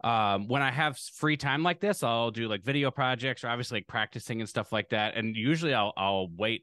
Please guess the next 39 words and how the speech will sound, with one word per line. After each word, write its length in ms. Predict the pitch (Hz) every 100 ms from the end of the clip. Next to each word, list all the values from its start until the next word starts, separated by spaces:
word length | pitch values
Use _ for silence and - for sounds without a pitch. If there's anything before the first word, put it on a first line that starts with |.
| -
like, 160 | 95 -
a 60 |
long 300 | 104 107 104
while 340 | 90 90 95 120
before 360 | 98 - 95
I 120 | 87 -
eat. 260 | 98 127 101
And 140 | 95
so 100 | 107
I'll 120 | 92
have, 180 | 98 104
like, 140 | 92 -
two 160 | 117
or 60 | 104
three 200 | 107 95
cups 240 | 104 -
of 60 | 92
coffee 440 | 98 95 104 95
over 200 | 95 92
the 80 | 90
course 280 | - 98 -
of 80 | 85
a 60 |
couple 280 | - 95 92
of 40 | 73
hours. 480 | 95 95 92 - - - - _ _ _
Um, 260 | 95 98 90
and 80 | 92
that's 220 | 95 -
usually 360 | 92 90 92 90
enough. 420 | 87 90 90 -
And 140 | 82
so 260 | - 95 92
it's 160 | 120 -
become 340 | 127 - 123
sort 280 | 104 120 104
of 100 | 95
like, 240 | 95 87
uh, 320 | 95 87 85